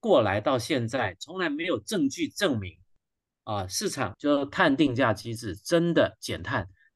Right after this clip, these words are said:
可是它非常清楚有带动科技创新和带动再生能源的发展，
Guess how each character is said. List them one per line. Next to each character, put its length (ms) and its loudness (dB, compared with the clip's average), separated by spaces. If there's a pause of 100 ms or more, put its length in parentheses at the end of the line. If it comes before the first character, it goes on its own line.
可 200 4
是 340 0 (220)
它 140 0
非 240 0
常 160 2
清 220 -14
楚 200 -20 (420)
有 200 0
带 260 6
动 320 6
科 140 -4
技 140 -4
创 240 -2
新 320 -12 (240)
和 160 0
带 180 6
动 180 4
再 140 0
生 140 0
能 80 -2
源 120 -2
的 80 -2
发 180 0
展， 200 -6